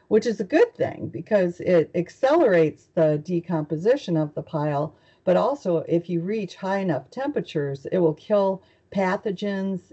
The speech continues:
and seeds. And so worms are not involved with that. And sometimes people try to combine the two, and they really should be totally separate things.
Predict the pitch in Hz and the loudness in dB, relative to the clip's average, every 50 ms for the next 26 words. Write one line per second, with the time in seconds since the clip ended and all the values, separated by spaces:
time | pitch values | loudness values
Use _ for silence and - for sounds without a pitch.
0 | _ - 160 165 160 156 156 160 156 151 - _ _ - 339 440 370 - - 160 | _ -2 0 2 2 2 2 2 0 -2 -4 _ _ 2 4 4 4 2 0 -4
1 | - - - _ _ _ _ _ _ _ _ _ _ _ _ - - 208 202 196 | -10 -16 -20 _ _ _ _ _ _ _ _ _ _ _ _ -2 0 2 2 2
2 | 196 180 - - 156 - - 220 208 202 196 240 294 370 466 440 370 - - - | 2 0 -2 -6 -4 2 4 4 4 4 2 2 2 2 2 2 0 2 2 2
3 | - 214 208 196 190 214 220 214 165 - - 170 160 151 156 151 156 160 147 - | 2 2 2 2 2 0 0 0 -2 0 -2 -2 0 0 0 2 2 2 2 0
4 | - - - _ 120 131 - - - - - - - - - - - - _ _ | -4 -8 -14 _ -8 -8 -6 -4 -6 -6 -6 -6 -8 -12 -12 -14 -16 -20 _ _
5 | _ _ - 170 170 165 160 160 - 233 226 226 262 247 240 226 214 - _ - | _ _ -2 0 2 2 0 0 -2 -4 -4 -4 -4 -4 -4 -6 -8 -10 _ -10
6 | 226 226 208 208 196 - 214 196 196 175 151 151 - 156 147 139 139 151 175 214 | -6 -4 -4 -4 -2 0 0 0 2 0 0 0 0 -2 0 0 0 0 0 -2
7 | 247 233 240 247 240 - - 262 254 254 254 254 247 226 - - - 165 156 151 | -2 -2 -2 -2 -2 -4 -6 -4 -4 -2 0 0 -2 -2 0 0 0 2 2 2
8 | 151 156 151 - 170 170 175 175 175 180 175 202 240 277 262 247 233 220 - - | 2 0 -2 0 2 2 4 2 2 0 0 0 0 2 2 0 0 -2 -4 -2
9 | 233 214 185 - 196 190 185 - - 185 196 196 196 190 190 185 196 - - 190 | -2 -2 -2 -2 -6 -6 -6 -6 -6 -6 -4 -4 -4 -2 -4 -4 -4 -4 -2 -2
10 | 190 190 - 220 202 170 - - _ 214 254 349 - 170 135 135 139 139 - - | -2 0 0 0 0 0 -2 -2 _ -2 0 0 0 -2 -4 -4 -8 -8 -10 -8